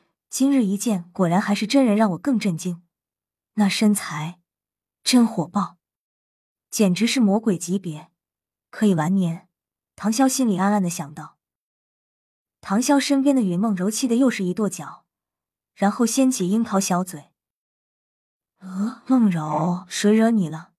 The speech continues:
？”“告诉少爷，我揍他。”唐潇装作不明所以的问道。“少爷，你，哼。”云梦柔也是转过身，不再理会唐潇。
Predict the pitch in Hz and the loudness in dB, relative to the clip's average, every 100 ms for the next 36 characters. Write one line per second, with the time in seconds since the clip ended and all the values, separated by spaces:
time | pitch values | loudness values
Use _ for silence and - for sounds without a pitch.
0 | _ _ _ _ _ _ _ _ - 214 | _ _ _ _ _ _ _ _ -2 0
1 | 220 240 240 190 165 156 _ _ _ _ | 0 -2 0 -2 -4 -12 _ _ _ _
2 | _ _ _ _ _ _ - 196 269 196 | _ _ _ _ _ _ -2 0 2 -2
3 | - 151 _ _ _ _ _ _ _ _ | -4 -12 _ _ _ _ _ _ _ _
4 | _ _ _ _ - 196 262 285 277 277 | _ _ _ _ -4 -2 2 2 4 2
5 | 269 247 254 190 208 - 202 208 170 185 | 2 -2 0 0 -2 -2 -2 -2 -4 -6
6 | 160 151 _ _ _ _ _ _ _ _ | -6 -12 _ _ _ _ _ _ _ _
7 | _ _ _ _ _ _ - - 269 202 | _ _ _ _ _ _ -10 0 2 2
8 | 170 156 147 - _ _ - 160 - _ | -2 -8 -14 -20 _ _ -12 -12 -12 _
9 | _ - - 226 202 _ _ _ _ _ | _ -14 -4 -2 -4 _ _ _ _ _
10 | _ _ _ _ _ _ _ 202 208 247 | _ _ _ _ _ _ _ 2 4 4
11 | 269 185 220 208 175 202 180 156 165 - | 2 2 2 0 0 -2 -4 -4 -8 -6
12 | 214 190 _ _ _ _ _ _ _ _ | -6 -8 _ _ _ _ _ _ _ _
13 | _ 202 202 262 180 - 175 - 170 - | _ 0 4 4 4 0 -4 -2 -4 -2
14 | 185 190 | -6 -6